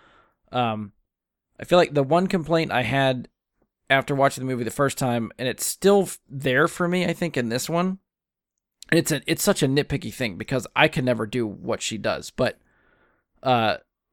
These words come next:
in the fight scenes with Charlize, I feel like it doesn't feel as fluid as I wanted it to, especially coming off of something like John Wick. Like, I feel like you can see her counting the beats and the steps in the choreography as she's doing it.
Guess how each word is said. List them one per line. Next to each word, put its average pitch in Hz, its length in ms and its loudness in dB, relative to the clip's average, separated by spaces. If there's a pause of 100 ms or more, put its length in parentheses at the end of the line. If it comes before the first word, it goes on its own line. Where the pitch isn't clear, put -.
in 143 100 2
the 135 80 0
fight 185 260 4
scenes 120 320 -4
with 120 140 -2
Charlize, 135 640 0
I 120 80 0
feel 170 320 2
like 147 340 2 (460)
it 139 160 -10
doesn't 147 420 -4
feel 151 580 0
as 131 140 -6
fluid 139 560 0
as 113 220 -8
I 110 100 -4
wanted 123 340 -6
it 107 180 -6
to, 73 340 -10
especially - 340 -6
coming 135 260 -2
off 117 140 -2
of 113 80 -8
something 110 260 -8
like 95 140 -6
John 104 240 -6
Wick. 120 220 -4
Like, 113 160 -4
I 110 60 -6
feel 170 180 0
like 160 180 0
you 139 60 -8
can 135 160 -6
see 151 240 -6
her 127 160 -4
counting 151 500 -4
the 127 80 -4
beats 127 560 -4 (180)
and 123 160 -6
the 110 60 -8
steps - 640 -4 (240)
in 143 120 0
the 127 80 -2
choreography 117 760 -2
as 120 160 2
she's 117 180 -8
doing 117 220 -4
it. - 120 -12